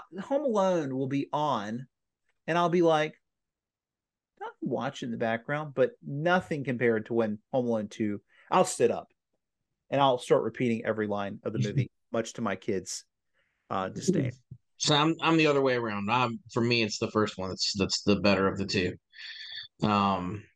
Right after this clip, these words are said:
Speaker 2: just, just like with Ghostbusters, man. You, for whatever reason, you like Ghostbusters Two better than
Speaker 1: I
Speaker 2: Ghostbusters
Speaker 1: do.
Speaker 2: One.
Speaker 1: I do.
Speaker 2: Um, no, I, I do. I do like the, the original Home Alone just because of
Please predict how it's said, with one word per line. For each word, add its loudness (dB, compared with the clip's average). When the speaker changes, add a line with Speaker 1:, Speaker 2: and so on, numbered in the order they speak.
Speaker 2:
just, 0
just 2
like 4
with 0
Ghostbusters, 0
man. 0
You, 2
for 2
whatever 4
reason, 2
you 4
like 0
Ghostbusters 0
Two 2
better 2
than 0
Speaker 1:
I 6
Speaker 2:
Ghostbusters 2
Speaker 1:
do. 4
Speaker 2:
One. 2
Speaker 1:
I -4
do. -2
Speaker 2:
Um, 4
no, 6
I, 6
I 2
do. 0
I 2
do 4
like 2
the, 2
the 0
original 2
Home 0
Alone 2
just -10
because 2
of 2